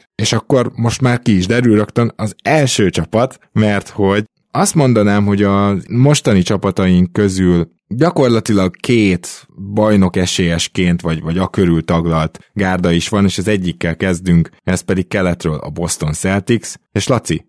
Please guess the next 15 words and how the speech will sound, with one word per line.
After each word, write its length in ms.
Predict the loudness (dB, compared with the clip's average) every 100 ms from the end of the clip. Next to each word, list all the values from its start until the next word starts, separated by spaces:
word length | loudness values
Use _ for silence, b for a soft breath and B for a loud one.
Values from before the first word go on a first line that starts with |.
| -4
ha 100 | 0
azt 200 | 2 2
mondom, 520 | 4 4 2 -2 -4
hogy 220 | -2 0
a 60 | 0
Boston 340 | 0 0 -2
Celticsről, 1040 | 0 -2 -2 -4 -6 -6 -4 -2 -2 -4 -4
ö, 160 | -4
beszéltünk 720 | -2 -2 -2 -2 0 0 0
volna, 280 | 2 2 2
nem 160 | 2 0
tudom 260 | 0 0
én, 200 | 2 0
december 720 | -2 -4 -2 -2 -2 -2 -6 -8
tájékán, 840 | -6 -4 -4 -4 -2 -2 0 -2